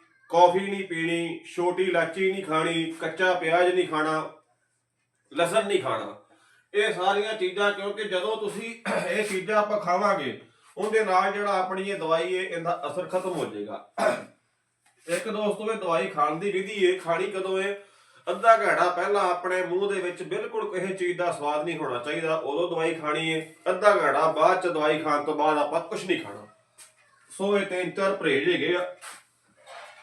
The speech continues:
ਲੈਡੀਅਮ ਪਲਸਰੇਟ ਦਵਾਈ ਏ, ਤੁਸੀਂ YouTube ਤੇ ਸਰਚ ਵੀ ਮਾਰ ਲੈਣੀ ਏ। ਗੋਡਿਆਂ ਦੀ ਦਰਦ ਵਾਸਤੇ ਜਿਹੜੀ ਦਵਾਈ ਏ,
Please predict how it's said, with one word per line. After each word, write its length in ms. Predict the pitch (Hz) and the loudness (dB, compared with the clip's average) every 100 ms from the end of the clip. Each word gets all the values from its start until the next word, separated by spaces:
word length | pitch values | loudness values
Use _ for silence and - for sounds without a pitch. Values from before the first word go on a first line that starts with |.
| _ _ _ _ _ _ 147 | _ _ _ _ _ _ -6
ਲੈਡੀਅਮ 680 | 143 156 160 165 190 190 | 0 4 6 4 2 0
ਪਲਸਰੇਟ 540 | 185 170 170 185 170 160 | 0 -2 0 0 0 -2
ਦਵਾਈ 380 | 151 151 165 175 | -2 0 0 -2
ਏ, 60 | |
ਤੁਸੀਂ 260 | 143 160 170 139 | -4 -4 -4 -2
YouTube 360 | 151 156 165 165 | -4 -4 -8 -8
ਤੇ 60 | |
ਸਰਚ 240 | 143 147 185 | -6 -4 2
ਵੀ 140 | 185 | 2
ਮਾਰ 240 | 151 151 156 | 4 2 0
ਲੈਣੀ 240 | 170 165 | -2 -2
ਏ। 140 | 160 165 - - - _ - | -4 -6 -10 -20 -20 _ -6
ਗੋਡਿਆਂ 480 | 123 151 180 185 | -2 0 4 4
ਦੀ 140 | 180 180 | 4 2
ਦਰਦ 240 | 151 151 | 2 2
ਵਾਸਤੇ 500 | 160 156 151 147 165 | 4 4 4 0 -2
ਜਿਹੜੀ 220 | 160 160 | -2 -2
ਦਵਾਈ 400 | 151 131 139 160 160 | -2 -2 0 2 2
ਏ, 240 | 156 156 | 0 -4